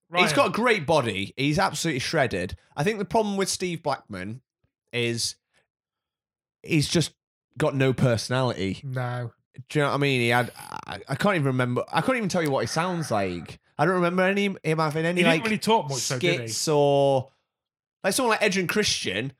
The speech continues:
Speaker 1: they weren't, like, the guys that had the best bodies. They probably weren't the best wrestlers, but they were two of the
Speaker 2: Wrestling
Speaker 1: best
Speaker 2: move.
Speaker 1: characters. And there's probably a whole reason why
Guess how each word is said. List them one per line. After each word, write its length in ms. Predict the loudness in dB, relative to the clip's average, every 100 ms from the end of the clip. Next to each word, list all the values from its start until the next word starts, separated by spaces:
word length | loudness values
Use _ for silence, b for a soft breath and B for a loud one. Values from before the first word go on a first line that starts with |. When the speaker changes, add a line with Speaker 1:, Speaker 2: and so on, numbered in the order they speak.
| _
Speaker 1:
they 80 | 0
weren't, 280 | 4 2 2
like, 180 | -2 0
the 60 |
guys 340 | 0 2 2 0
that 100 | 0
had 120 | 0
the 60 | 2
best 280 | 0 0
bodies. 600 | 0 0 0 -2 -2 -2 -6 b b -12
They 60 |
probably 320 | -2 2 2
weren't 520 | 4 4 4 2 -2 -8 _ -4
the 140 | -2
best 320 | 2 0 0
wrestlers, 760 | -2 -2 -4 -2 0 0 0 -4 _ _ _
but 200 | 0 2
they 80 | 2
were 80 | 0
two 180 | 0 0
of 60 |
the 60 | 2
Speaker 2:
Wrestling 140 | 2
Speaker 1:
best 80 | 2
Speaker 2:
move. 80 | 2
Speaker 1:
characters. 680 | 2 0 -4 -4 -2 -4 -6 _ _ _ -2
And 160 | 0
there's 260 | 0 0 -4 _ _
probably 240 | -4 0 2
a 20 |
whole 220 | 2 2
reason 380 | 2 0 -2 -2
why 580 | 0 0 0 0 -2